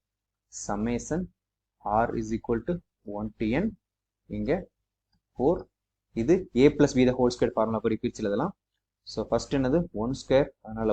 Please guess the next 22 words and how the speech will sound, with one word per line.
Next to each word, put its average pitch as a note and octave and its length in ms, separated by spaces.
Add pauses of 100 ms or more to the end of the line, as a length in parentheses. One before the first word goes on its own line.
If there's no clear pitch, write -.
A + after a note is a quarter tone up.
(120)
ஒண்ணு. A#2+ 220 (560)
அப்புறம் D#3 260 (200)
கூட்டல் D3 340 (500)
இங்க A2+ 140 (720)
ஆர் C#3+ 160
ஸ்கொயர் B2+ 280
by B2+ 80 (100)
n A2 220
ஸ்கொயர். E3+ 240 (420)
So, A#2 100 (260)
r A2 160
ஸ்கொயர் A2+ 300
by E3+ 80 (720)
n G#2 180
ஸ்கொயர். D#3+ 260 (460)
அதுக்கப்புறம் A2 440
plus F#3 240 (720)
ரெண்டு C#3+ 340 (960)
ஏ B2 40 (140)
பி, A2 80 (200)
அதாவது C3+ 260 (300)
ஒண்ணு C3 220